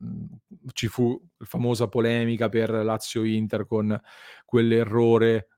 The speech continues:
eh, di, di De Vrij, il calcio di rigore concesso all'Inter, però nella partita prima era stato il migliore in campo contro il Crotone, se vi ricordate bene.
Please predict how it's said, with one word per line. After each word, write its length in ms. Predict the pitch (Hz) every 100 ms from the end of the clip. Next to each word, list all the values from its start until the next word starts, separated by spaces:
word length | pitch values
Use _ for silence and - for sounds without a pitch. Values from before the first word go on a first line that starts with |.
| _
eh, 200 | - 107
di, 320 | 107 107 104
di 100 | 101
De 120 | 107
Vrij, 180 | 107 113
il 60 | 104
calcio 280 | 110 104 110
di 60 |
rigore 220 | 110 110
concesso 360 | 107 107 117 -
all'Inter, 280 | 131 117 110
però 140 | 123
nella 220 | 117 110
partita 300 | 107 110 113
prima 220 | 110 113 107
era 80 |
stato 200 | 107 104
il 60 | 101
migliore 260 | 104 104 104
in 80 |
campo 360 | 104 101 101 104
contro 240 | 101 98
il 60 | 101
Crotone, 460 | - 101 127 113 101
se 140 | 113
vi 120 | 104
ricordate 480 | 107 107 107 107 107
bene. 340 | 107 90 92